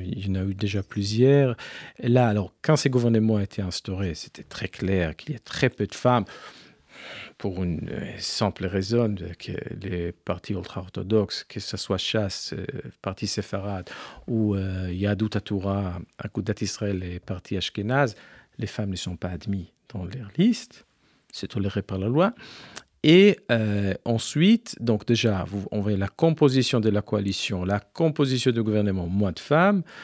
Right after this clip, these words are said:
On regarde les nominations, euh, dans la haute administration,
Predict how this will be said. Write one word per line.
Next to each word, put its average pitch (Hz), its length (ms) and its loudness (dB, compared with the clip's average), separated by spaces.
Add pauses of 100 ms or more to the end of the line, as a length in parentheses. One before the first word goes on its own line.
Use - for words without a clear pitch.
(280)
On 120 100 -2
regarde 120 420 4
les 127 120 4
nominations, 147 1120 4 (180)
euh, 104 220 0
dans 104 340 0
la 104 220 2
haute 131 160 4
administration, 107 800 2